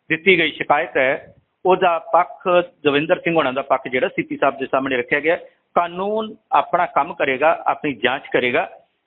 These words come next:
ਪਰ ਫਿਲਹਾਲ ਉਹਨਾਂ ਨੂੰ ਭਰੋਸਾ ਦਿਵਾਇਆ ਗਿਆ ਸੀ ਪੀ ਸਾਹਿਬ ਵੱਲੋਂ ਕਿ ਇਹ ਮਾਮਲਾ ਵਾਰਨਿੰਗ ਦੇ ਕੇ ਜਿਹੜਾ ਇਹਨਾਂ ਨੂੰ ਛੱਡਿਆ ਜਾਂਦਾ ਤੇ ਅੱਗੇ ਤੋਂ ਕੋਈ ਵੀ ਕਿਸੇ ਵੀ ਧਾਰਮਿਕ, ਅਹ,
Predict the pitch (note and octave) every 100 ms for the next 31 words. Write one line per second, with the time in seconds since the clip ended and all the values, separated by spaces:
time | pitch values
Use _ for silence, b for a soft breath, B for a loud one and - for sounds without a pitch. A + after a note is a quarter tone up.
0 | - E3+ F3+ F#3 F3 E3 E3+ E3 E3+ C#3
1 | F#3 F3+ D#3+ C#3 C#3 C#3 C#3+ D#3 D#3 D3
2 | C3+ D3 A3+ G3+ E3 C#3+ C3+ C#3+ C#3+ B2+
3 | - - _ _ _ C3+ D#3 D#3+ G3+ D#3
4 | C3+ C#3 C3 C3 C#3 C#3 C#3+ C#3 C#3 B2+
5 | C#3 C#3+ C#3+ D#3+ C3+ C3 C3+ C#3 G#3 G3
6 | C3 A#2+ D3 A#3 A3+ F#3+ C3 C3+ C3 -
7 | _ _ _ _ D#3 C#3+ C3+